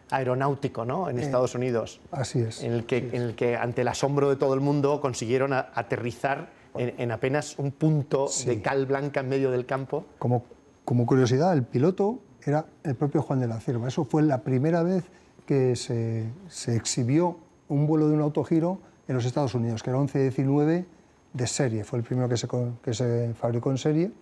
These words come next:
Speaker 2: y quiso demostrar la capacidad de aterrizaje puntual. Entonces, pues eso, lo paró encima de la diana y, y se desplomó ahí encima.
Speaker 1: Impresionante debía ser todo aquello. Qué bueno. ¿Y, y luego se utilizaron en la Segunda Guerra Mundial, o no?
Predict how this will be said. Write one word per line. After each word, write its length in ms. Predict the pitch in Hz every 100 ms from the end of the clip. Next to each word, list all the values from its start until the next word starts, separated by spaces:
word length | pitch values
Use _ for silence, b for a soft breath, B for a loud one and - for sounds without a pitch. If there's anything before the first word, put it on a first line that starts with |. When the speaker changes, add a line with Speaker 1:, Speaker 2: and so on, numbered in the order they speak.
| B B B B B
Speaker 2:
y 320 | 139 120 117 113
quiso 340 | - 127 143
demostrar 420 | 147 139 - 151
la 100 | 151
capacidad 520 | 135 117 117 131 127
de 60 | 147
aterrizaje 520 | 123 113 113 135 147
puntual. 680 | 123 - 120 98 113 110 104 95 -
Entonces, 420 | 123 123 117 120 - B B _
pues 140 | 120
eso, 100 | 113 165
lo 140 | 120
paró 320 | 95 - 120 123
encima 600 | 113 123 113 120 120 127
de 160 | 120
la 140 | 123 117
diana 380 | 127 127 151 - - - - _ _ _ _ _ _ -
y, 320 | 123 110 -
y 40 | 113
se 140 | 123
desplomó 440 | 117 - 123 120 135
ahí 100 | 113
encima. 280 | 104 120 123
Speaker 1:
Impresionante 680 | 113 117 - 120 131 151
debía 260 | 113 113 113
ser 160 | - 107
todo 160 | 120
aquello. 400 | 113 117 113 104 - b b b - -
Qué 120 | 135
bueno. 400 | 117 117 110 101 B B B -
¿Y, 280 | 143 - 156
y 40 |
luego 280 | 139 196 277
se 180 | - 185
utilizaron 580 | 135 143 127 160 147
en 60 | 123
la 80 | 120
Segunda 300 | 120 117 117
Guerra 200 | 113 123
Mundial, 320 | 120 117 117
o 120 | - 131
no? 160 | 110